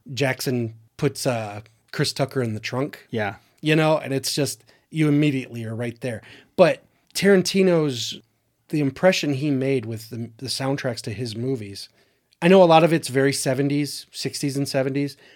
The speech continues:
Speaker 1: but if I'm writing something in the crime vein, I need that kind of tunage.
Speaker 2: Yeah.
Speaker 1: Because I've told you before, I grew up reading Elmore Leonard. And Elmore Leonard's books, you know, he did, like,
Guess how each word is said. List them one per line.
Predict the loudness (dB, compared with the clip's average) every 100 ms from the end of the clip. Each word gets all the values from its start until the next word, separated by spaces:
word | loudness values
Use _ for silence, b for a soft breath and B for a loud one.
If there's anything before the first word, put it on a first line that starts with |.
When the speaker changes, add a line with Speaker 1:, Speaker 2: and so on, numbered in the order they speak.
| b b
Speaker 1:
but | 0 0 -2 -8
if | -2
I'm | 2 4
writing | 4 4 2
something | 0 -2 0 -2 -2
in | -6 -6
the |
crime | -8 -6 -2 0 0 -2
vein, | -6 -12 -14 -20 _ _ _ _ _ _ _ _ _
I | -2 2
need | 2 2 -2 -6
that | -6 -6 -8
kind | -10 -10 -8
of | -12 -18 _ _ _
tunage. | -12 -12 -12 -14 -16 -4
Speaker 2:
Yeah. | 0 0 0 -2
Speaker 1:
Because | 4 4 4 -6 _
I've | 0 2
told | 2 0
you |
before, | -2 -6 -2 2 2 2 -4
I | -4 -4
grew | 0 0 0
up | -2 -10 _ _ -6
reading | -4 -2 -4 -4
Elmore | -2 0 0 -4
Leonard. | -6 -6 -10 -18 _
And | -4
Elmore | 0 4 4
Leonard's | 4 4 4 2
books, | -4 -6 -6 -12 -12
you | -14
know, | -12 -12
he | -12
did, | -12 -12
like, | -14